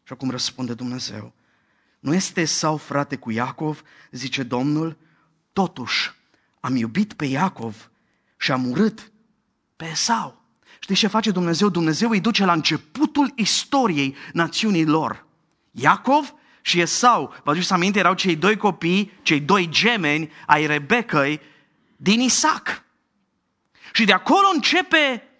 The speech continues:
nașterea națiunii lui Israel. Și Dumnezeu, dintre cei doi gemeni, alege pe unul dintre ei. Alege să-l binecuvinteze pe unul, alege să-l iubească pe unul. Și acesta este Iacov,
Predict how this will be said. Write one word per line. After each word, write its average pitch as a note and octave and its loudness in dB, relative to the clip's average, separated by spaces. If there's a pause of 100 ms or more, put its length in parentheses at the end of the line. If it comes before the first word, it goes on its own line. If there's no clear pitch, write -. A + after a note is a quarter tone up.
(140)
nașterea B3 2
națiunii A#3 2
lui G#3 4
Israel. F3+ 2 (680)
Și C#4 4
Dumnezeu, A#3+ 2 (100)
dintre D4 2
cei B3 2
doi D4+ 2
gemeni, A#3 0 (140)
alege C#4 2
pe D4+ 0
unul D#4 4
dintre G3 0
ei. C#3 -2 (340)
Alege D4 4
să-l D#4+ 2
binecuvinteze C4+ 2
pe B3+ 0
unul, A3+ 4
alege C4+ 4
să-l C#4+ 0
iubească B3 2
pe G#3 -2
unul. D#3+ 0 (240)
Și - -6
acesta D3+ 0 (200)
este E3+ 0 (200)
Iacov, F#3+ -2